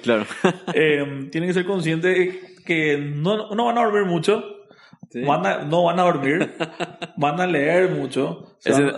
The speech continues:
Speaker 1: no, no es el caso, "Ah, hoy tengo, tengo que dormir ocho horas o me duermo ocho
Speaker 2: No,
Speaker 1: horas".
Speaker 2: no,
Speaker 1: No existe
Speaker 2: no, no,
Speaker 1: eso.
Speaker 2: no existe eso. Van a leer mucho, se van a dormir adicto al café.
Speaker 1: Wow.
Speaker 2: <laughs> Sí. Eh, van a sacrificar muchas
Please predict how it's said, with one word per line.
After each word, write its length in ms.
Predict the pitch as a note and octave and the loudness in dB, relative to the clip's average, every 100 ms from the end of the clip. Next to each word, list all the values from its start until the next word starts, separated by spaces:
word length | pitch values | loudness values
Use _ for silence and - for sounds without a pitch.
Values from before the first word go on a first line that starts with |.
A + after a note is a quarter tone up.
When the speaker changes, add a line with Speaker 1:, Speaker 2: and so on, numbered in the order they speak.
| A#2 | 0
Speaker 1:
no, 160 | A#2+ | 0
no 140 | B2 B2+ | 2 2
es 60 | C3+ | 2
el 40 | |
caso, 340 | C3+ C3+ B2+ | 2 2 2
"Ah, 240 | B2 A#2+ G#2 | 2 2 2
hoy 160 | B2 B2+ | 2 2
tengo, 460 | B2+ C3+ C3+ C3+ | 2 2 4 2
tengo 160 | C3+ C#3+ | 2 2
que 40 | |
dormir 180 | C#3 C#3+ | 2 2
ocho 240 | C#3 D3 C3+ | 2 4 4
horas 360 | D3+ E3 E3 | 4 2 0
o 120 | C3+ C3 | -2 0
me 140 | A#2+ | 2
duermo 240 | B2 C#3 | 2 2
ocho 180 | C#3 D3 | 2 4
Speaker 2:
No, 100 | A2+ | 4
Speaker 1:
horas". 120 | - | 4
Speaker 2:
no, 60 | - | 2
Speaker 1:
No 60 | A2+ | 0
existe 240 | B2 B2 | 0 0
Speaker 2:
no, 60 | G#2 | 0
no, 40 | |
Speaker 1:
eso. 100 | C3+ | -2
Speaker 2:
no 40 | B2 | -2
existe 320 | A#2+ B2 B2 | -2 -2 -4
eso. 220 | A#2+ B2 C#3+ - D3 | -4 -4 -4 -4 -2
Van 180 | B2+ D3 | 0 2
a 60 | D3+ | 2
leer 180 | C#3+ | 0
mucho, 420 | C#3+ D3 D3+ F3+ E3+ | 0 -4 -2 -2 -2
se 100 | D3 | -2
van 100 | C#3+ | -2
a 40 | |
dormir 200 | D3+ D3+ | 0 2
adicto 220 | D3 C#3+ | 2 0
al 80 | D#3 | 0
café. 420 | D3 - C#3+ - - - _ _ _ - _ _ _ _ _ _ | -2 0 -2 -2 -8 -20 _ _ _ -20 _ _ _ _ _ _
Speaker 1:
Wow. 340 | - G2 A2+ _ | -10 -10 -10 _
Speaker 2:
<laughs> 480 | D#3+ - E3 - - | -2 0 -2 -4 -4
Sí. 540 | - C3+ E3 E3 - - D#3+ - - - _ _ _ _ _ _ | 0 2 2 2 -2 -6 -8 -8 -12 -14 _ _ _ _ _ _
Eh, 220 | D3 D3+ C#3+ | 0 2 2
van 200 | D3 D#3 | 2 2
a 260 | D#3+ D3+ | 0 0
sacrificar 600 | D#3 D#3 D#3+ D#3 D3+ D3+ | -4 -4 -2 0 0 0
muchas 440 | D3 F3 F#3 G#3 | -2 -4 0 0